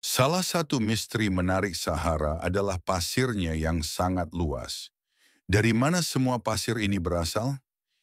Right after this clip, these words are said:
Ilmuwan menemukan bahwa banyak pasir di Sahara berasal dari sedimen laut kuno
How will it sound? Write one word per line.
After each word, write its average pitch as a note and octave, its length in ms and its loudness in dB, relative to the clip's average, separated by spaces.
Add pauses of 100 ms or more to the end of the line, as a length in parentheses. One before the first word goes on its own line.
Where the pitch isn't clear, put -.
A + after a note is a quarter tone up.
(240)
Ilmuwan A#2 480 2
menemukan A2 720 0
bahwa D2 560 -4
banyak A2 400 2
pasir G2+ 400 -2
di D#2+ 160 -2
Sahara D2 640 -2 (400)
berasal F2 480 0
dari E2+ 240 2
sedimen G2+ 560 0
laut F2+ 320 0
kuno D2 560 -2